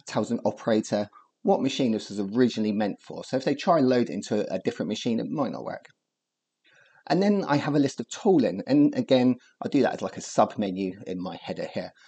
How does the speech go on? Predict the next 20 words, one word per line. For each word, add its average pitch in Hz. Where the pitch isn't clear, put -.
I -
put -
tooling 104
in 90
brackets. -
So -
the 190
first 202
line 151
here, 156
the 135
first -
tool 135
we're 117
gonna 117
be 104
using 113
is 95
a 92
roughen 98